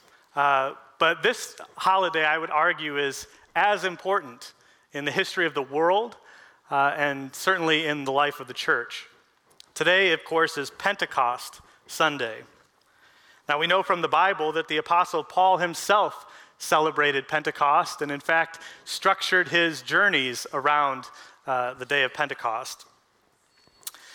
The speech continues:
And Pentecost is the day where Christians celebrate when God came to church.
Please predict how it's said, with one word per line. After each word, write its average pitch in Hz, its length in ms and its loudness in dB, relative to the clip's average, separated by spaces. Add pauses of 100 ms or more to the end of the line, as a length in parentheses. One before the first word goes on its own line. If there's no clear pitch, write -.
(240)
And 160 140 -2
Pentecost 185 760 2
is 160 140 -2
the 165 80 -8
day 170 200 4
where 147 200 -2
Christians 151 920 -4 (340)
celebrate 165 840 -2 (600)
when 156 200 0
God 160 540 4 (180)
came 151 420 -4
to 143 120 -16
church. - 560 -8